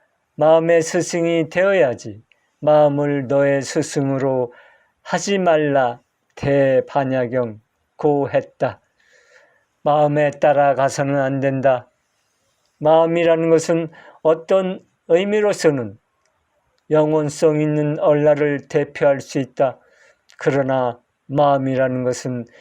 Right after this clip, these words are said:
그대로는 안 된다. 벗어버릴 것이 여간 많지가 않다.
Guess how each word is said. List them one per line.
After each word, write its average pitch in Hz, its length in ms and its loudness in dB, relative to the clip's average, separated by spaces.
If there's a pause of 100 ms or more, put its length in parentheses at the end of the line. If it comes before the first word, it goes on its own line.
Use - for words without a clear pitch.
(240)
그대로는 165 840 0
안 156 200 -2
된다. 135 480 -2 (840)
벗어버릴 135 1000 -2
것이 123 640 -6
여간 156 480 2
많지가 147 720 0
않다. 139 500 -6